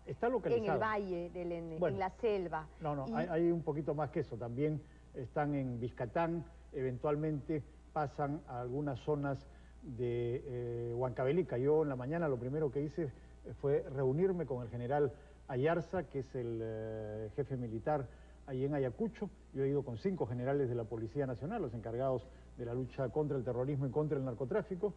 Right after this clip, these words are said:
Speaker 1: Eh, él nos hizo una exposición de lo que está haciendo el ejército ahí. Eso es zona de emergencia, está a cargo del ejército en este momento.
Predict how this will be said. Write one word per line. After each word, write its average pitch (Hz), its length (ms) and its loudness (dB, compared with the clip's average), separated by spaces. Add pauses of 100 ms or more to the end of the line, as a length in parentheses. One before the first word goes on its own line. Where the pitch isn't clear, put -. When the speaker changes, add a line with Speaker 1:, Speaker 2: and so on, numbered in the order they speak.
(380)
Speaker 1:
Eh, 131 320 0
él 147 120 2
nos 135 160 0
hizo 151 220 -2
una 131 500 -2
exposición 127 680 0
de 135 80 0
lo 117 80 0
que 113 60 -2
está 139 160 -2
haciendo 143 360 0
el 120 60 2
ejército 139 420 -2
ahí. 180 140 2
Eso 170 180 -2
es - 40 -4
zona 175 180 0
de 143 60 0
emergencia, 123 460 -2 (300)
está 127 200 -4
a 117 40 -4
cargo 151 240 4
del 120 100 2
ejército 127 580 -2 (440)
en 127 100 -2
este 143 180 2
momento. 156 480 4